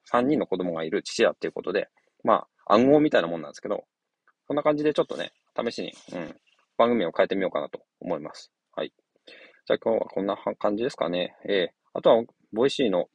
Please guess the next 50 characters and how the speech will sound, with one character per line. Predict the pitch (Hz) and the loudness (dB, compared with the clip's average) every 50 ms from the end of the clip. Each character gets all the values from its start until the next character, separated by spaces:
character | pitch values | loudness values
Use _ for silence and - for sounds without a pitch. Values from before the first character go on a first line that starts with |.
| _ _ _ _ _ _ _ _ | _ _ _ _ _ _ _ _
今 | - 135 | 0 2
日 | 101 95 | 4 4
は | 87 73 - - | 4 4 2 -4
高 | - - 127 | 0 2 4
山 | 127 127 131 | 4 6 4
ゆ | 127 - | 4 4
か | - 127 | 4 2
り | 127 | 4
さ | - 131 123 | 2 0 -2
ん | 123 | 0
の | 120 120 120 - - | 0 0 -2 -2 -2
ボ | 104 117 110 | -2 -2 -2
イ | 101 | -2
シ | - 90 | -2 -6
ー | 87 | -2
と、 | - 98 87 - _ _ _ - - - _ _ _ _ _ _ _ _ - | -2 -2 -2 -2 _ _ _ -20 -20 -20 _ _ _ _ _ _ _ _ -10
あ | - - | -6 -2
と | - 92 | 0 0
は、 | 85 80 73 - - - _ _ _ _ _ _ _ _ | 0 0 -2 -4 -10 -14 _ _ _ _ _ _ _ _
う | - 90 | -12 -10
ー | |
ん、 | 90 85 85 87 85 85 85 85 85 - - _ _ _ _ _ _ _ _ _ _ _ _ _ _ _ _ _ _ _ _ _ _ _ _ _ _ _ _ _ | -10 -10 -10 -10 -10 -10 -12 -12 -14 -16 -18 _ _ _ _ _ _ _ _ _ _ _ _ _ _ _ _ _ _ _ _ _ _ _ _ _ _ _ _ _
土 | - 107 - - | -12 -10 -2 -2
方 | 104 | -2
奈 | - 98 95 92 95 | 0 0 -2 -4 -4
美 | 90 | -4
さ | - 82 | -6 -8
ん | 85 | -8
の | - - - _ _ | -10 -12 -14 _ _
ボ | - 92 | -6 -6
イ | 85 | -4
シ | - - 95 | -6 -8 -8
ー | - | -8
を、 | - - _ _ _ _ _ _ _ _ _ _ | -10 -12 _ _ _ _ _ _ _ _ _ _
今 | - - | -8 -8
日 | 127 - | -8 -8
ね、 | - | -8
朝 | - - - - - - - | -12 -12 -10 -10 -10 -8 -8
聞 | - | -8
い | - | -6
て | - - | -6 -8
き | - - | -8 -6
た | - | -8
わ | 50 - | -8 -8
け | - - | -10 -14
で | - | -16
す | - - | -16 -14
け | - - | -12 -10
ど | - | -6
ね。 | - 123 - | -6 -6 -8